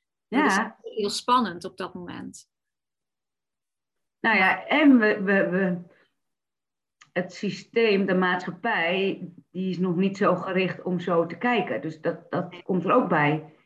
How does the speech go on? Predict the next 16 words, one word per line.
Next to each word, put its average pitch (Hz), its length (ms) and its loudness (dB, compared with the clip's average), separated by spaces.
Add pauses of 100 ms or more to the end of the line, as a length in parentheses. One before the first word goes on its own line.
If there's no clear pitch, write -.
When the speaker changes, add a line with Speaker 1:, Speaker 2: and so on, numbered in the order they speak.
(240)
Speaker 1:
Ja. 175 220 -16
Speaker 2:
En, 175 420 -6
eh, 170 680 -10 (100)
Speaker 1:
Ja, - 220 -18
zeker. - 580 -12 (300)
Speaker 2:
Ja. - 420 -4 (220)
Speaker 1:
Ja. - 260 -18 (360)
En 202 160 -8
daar, 202 360 -4
daar 208 200 -4
hoop 196 240 -6
ik 185 120 -12
dus 190 160 -12
nu 185 380 -14
met 180 200 -14
Shapeshift - 840 -10